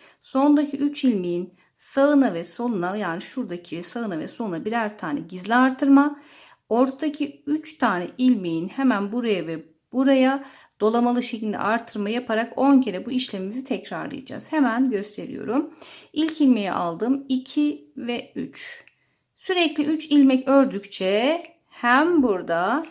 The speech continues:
bir gizli artırma hem de bakın sıranın sonuna gelince yine yapacağız. Gizli artırma yapacağız. Üç ilmeğimi ördüm. Bir gizli artırma yaptım. Bir tane ördüm. Bir tane doladım.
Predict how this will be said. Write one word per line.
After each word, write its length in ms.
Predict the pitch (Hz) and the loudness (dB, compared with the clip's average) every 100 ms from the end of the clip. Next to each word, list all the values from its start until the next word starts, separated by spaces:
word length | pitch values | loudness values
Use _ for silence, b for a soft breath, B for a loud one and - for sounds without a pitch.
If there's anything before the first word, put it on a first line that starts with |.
| _ | _
bir 160 | 214 190 | -8 -8
gizli 360 | 196 220 254 | -6 -2 2
artırma 540 | 269 269 269 285 285 285 | 2 2 2 4 6 4
hem 320 | 285 294 220 | 2 2 2
de 100 | 233 | 0
bakın 240 | 214 233 | -2 0
sıranın 360 | 254 233 226 240 | -2 -2 -4 -4
sonuna 320 | 247 202 196 | -4 -6 -4
gelince 300 | 190 190 180 | -6 -8 -8
yine 140 | 180 | -8
yapacağız. 540 | 175 190 - 254 277 277 B B B B B _ | -8 -8 -2 0 0 -4 B B B B B _
Gizli 300 | 240 214 208 | -4 -2 0
artırma 360 | 190 180 202 | -2 -4 -6
yapacağız. 560 | 233 220 - 165 131 - b b b _ | -6 -6 -8 -8 -8 -12 b b b _
Üç 180 | 294 339 | -2 2
ilmeğimi 360 | 320 311 311 | 6 6 8
ördüm. 560 | 311 285 240 247 294 294 - | 6 6 4 4 2 0 -4
Bir 120 | 214 | -2
gizli 340 | 214 247 247 | 2 2 4
artırma 420 | 269 269 269 277 285 | 4 4 4 4 4
yaptım. 580 | 285 285 - 302 311 - _ _ | 2 -2 -2 0 0 -6 _ _
Bir 320 | 220 285 311 | -2 0 0
tane 340 | - 233 202 190 | 0 0 0 -2
ördüm. 720 | 220 240 254 247 262 277 285 _ _ _ - | 0 2 2 2 2 2 0 _ _ _ -4
Bir 280 | 240 262 262 | 0 0 0
tane 420 | 220 196 240 214 | -2 -2 -4 -2
doladım. 440 | 202 165 - - | -2 -4 -8 -12